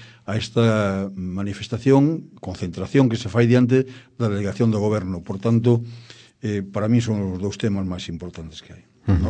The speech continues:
Speaker 1: no pleno, además de outros temas que se van a tratar.
Speaker 2: Moi ben. Eh, pleno, que xa saben, como sempre, ás oito da tarde, que, como sempre, poderán seguir en directo a través de, de Radio Leiros. Hoxe tamén, eh, eh, víamos na prensa que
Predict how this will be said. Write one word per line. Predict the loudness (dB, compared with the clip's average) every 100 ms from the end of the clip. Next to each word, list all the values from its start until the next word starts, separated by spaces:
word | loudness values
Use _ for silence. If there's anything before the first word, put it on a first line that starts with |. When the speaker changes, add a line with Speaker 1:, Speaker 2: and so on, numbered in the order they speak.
| -2
Speaker 1:
no | -2
pleno, | 2 2 2 -2 -6
además | -2 0
de | 2 2
outros | 0 -2
temas | -4
que | -4
se | -8
van | -10
a | -10
tratar. | -14 -18 -20 -20 _ _ -4
Speaker 2:
Moi | -2
ben. | 0 -4 -10 -2
Eh, | 4 6 6 4 2
pleno, | 2 4 6 4 2
que | -2
xa | -4
saben, | 2 4 4
como | 0 -2
sempre, | 0 2
ás | 2 2
oito | -2 0
da |
tarde, | 4 4 4 0
que, | -2 -6
como | -6 -2
sempre, | 0 2
poderán | 2 4 2
seguir | 2 0 0
en | 0
directo | 4 4 4 2 0 0 -20 -8
a | -2 2
través | 6 6 4
de, | 4 4 2 0 0
de | 4
Radio | 6 4 2
Leiros. | -2 -4 -8 -10 -12 -16 -10 0
Hoxe | 2 6
tamén, | 6 8 8 6 6
eh, | 4 4 2 0
eh, | -4 -6 -6 -6 -8 -8
víamos | -6 0 4 4 2 2
na | 2 2
prensa | 4 4 6 6
que | 6 4 6 4 2